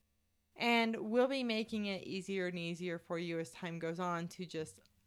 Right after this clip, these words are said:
list those groups yourself, because I really do believe that community is the best way for homeschoolers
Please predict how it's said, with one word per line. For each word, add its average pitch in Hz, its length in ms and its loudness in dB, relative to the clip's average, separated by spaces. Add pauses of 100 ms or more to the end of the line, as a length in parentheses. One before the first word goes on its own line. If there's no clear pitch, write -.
list 180 600 0 (260)
those 160 640 -4 (160)
groups 254 600 -4
yourself, 170 640 -2 (720)
because 208 580 -2 (1080)
I 202 60 2
really 220 340 8
do 208 160 0
believe 196 380 0
that 185 180 -4
community 180 800 -2 (180)
is 180 440 0 (120)
the 165 120 -4
best 165 520 -4
way 151 460 -4 (260)
for 156 640 4 (460)
homeschoolers 170 720 -2